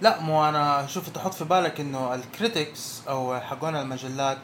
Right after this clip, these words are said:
وحقون السينما وحتى حقون اليوتيوب، يعني، بيوصل لهم نسخة من الفيلم قبل العرض الرئيسي، قبل البريمير. الفكرة منها اللي هو اللي يقولوا عليها ال-، الديمو ريل حقها. الفكرة منها إنهم ينزلوا ريفيوز حقتهم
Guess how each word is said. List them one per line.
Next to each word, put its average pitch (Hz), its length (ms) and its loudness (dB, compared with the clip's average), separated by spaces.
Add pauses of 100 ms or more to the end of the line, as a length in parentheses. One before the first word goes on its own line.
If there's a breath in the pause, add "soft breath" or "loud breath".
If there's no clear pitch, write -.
(140)
وحقون 127 640 -2
السينما 127 720 -2
وحتى 190 320 -2
حقون 156 300 -4
اليوتيوب، 127 480 -6 (280 loud breath)
يعني، 123 300 -10
بيوصل 135 320 -2
لهم 180 280 0
نسخة 135 480 -6
من 196 100 -2
الفيلم 196 500 -2 (440 loud breath)
قبل 185 480 4
العرض 139 600 2
الرئيسي، 143 400 0
قبل 170 220 0
البريمير. 131 580 -2 (160)
الفكرة 180 460 -2
منها 170 480 2
اللي 143 100 0
هو 165 160 6
اللي 147 160 0
يقولوا 151 240 0
عليها 147 320 0
ال-، 135 140 -4
الديمو 143 400 -2
ريل 123 220 -6 (480 loud breath)
حقها. 123 280 -4
الفكرة 175 300 -2
منها 165 420 0
إنهم 147 200 -2
ينزلوا 180 480 0
ريفيوز 160 380 -2
حقتهم 185 500 -4